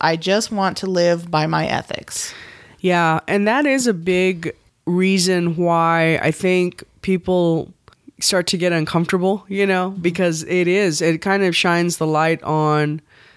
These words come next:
Speaker 2: there's something wrong here that, uh, you know, some people quite honestly choose to, to just not pay attention to.
Speaker 1: Mm-hmm.
Speaker 2: And, and our thing is,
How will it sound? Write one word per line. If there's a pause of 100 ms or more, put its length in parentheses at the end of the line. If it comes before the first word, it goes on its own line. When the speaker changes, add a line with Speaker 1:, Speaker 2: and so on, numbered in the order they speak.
(120)
Speaker 2:
there's
something
wrong
here
that, (520)
uh,
you
know,
some
people
quite
honestly
choose
to, (100)
to
just
not (220)
pay
attention
to.
Speaker 1:
Mm-hmm.
Speaker 2:
And,
and
our
thing
is,